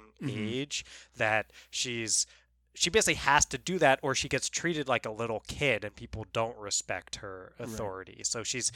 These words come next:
Speaker 2: had to learn how to put up this gruff exterior, but beneath it, you can tell that she just cares so much about the people around
Speaker 1: Right.
Speaker 2: her, e-, especially the people from the village. That's
Speaker 1: Yeah.
Speaker 2: why that was the, one of the big fears was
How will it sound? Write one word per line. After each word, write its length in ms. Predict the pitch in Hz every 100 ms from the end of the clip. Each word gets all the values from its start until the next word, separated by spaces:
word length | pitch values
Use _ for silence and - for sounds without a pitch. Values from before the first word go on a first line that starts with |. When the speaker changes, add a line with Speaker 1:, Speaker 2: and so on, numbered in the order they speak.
| - -
Speaker 2:
had 200 | 170 175
to 80 | 139
learn 420 | 120 131 131 131
how 440 | - - 107 117 147
to 340 | - 165 170 180 _ _ _ _ _ _ -
put 180 | - 165
up 180 | 175 -
this 160 | 185 -
gruff 300 | 180 175 -
exterior, 800 | 180 - - 190 202 202 208 214 - - -
but 140 | 160
beneath 420 | 175 170 220 247 156
it, 200 | 131 117
you 100 | 143
can 140 | 151 139
tell 400 | - 135 156 147
that 180 | 127 -
she 80 | 120
just 260 | 123 -
cares 460 | - 139 147 147 -
so 340 | - 123 117 101
much 420 | 90 110 - -
about 300 | 113 107 104 _ - -
the 80 | 120
people 500 | - 127 156 175 196
around 480 | 190 190 190 202 214
Speaker 1:
Right. 0 |
Speaker 2:
her, 420 | 226 226 247 233 -
e-, 380 | 117 117 117 -
especially 440 | - - 127 - 127
the 60 | -
people 260 | 131 131
from 160 | - 110
the 80 | 98
village. 420 | 104 110 160 -
That's 180 | 98 98
Speaker 1:
Yeah. 60 |
Speaker 2:
why 340 | 101 101 104 110
that 220 | 104 101
was 340 | 107 95 87
the, 260 | - 101 95 - - - -
one 160 | 117
of 120 | 107 101
the 80 | 104
big 240 | 110 -
fears 600 | - 117 110 120 147 135
was 400 | 104 90 - -